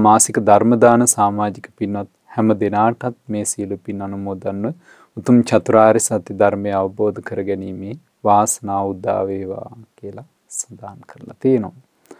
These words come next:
ඉතින් අද දවසේ විශේෂයෙන් මේ ධර්ම දානය සිදු කරන මුණසිංහ ආරච්චිගේ නිරෝෂ් මහත්මයා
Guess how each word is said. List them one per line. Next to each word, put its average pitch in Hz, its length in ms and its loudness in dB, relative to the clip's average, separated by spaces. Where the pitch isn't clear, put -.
ඉතින් 127 240 6
අද 120 140 6
දවසේ 120 400 8
විශේෂයෙන් 117 640 4
මේ 110 180 0
ධර්ම 107 240 4
දානය 104 280 2
සිදු 101 260 -6
කරන 104 260 0
මුණසිංහ 123 560 6
ආරච්චිගේ 107 680 4
නිරෝෂ් 110 380 4
මහත්මයා 104 540 -6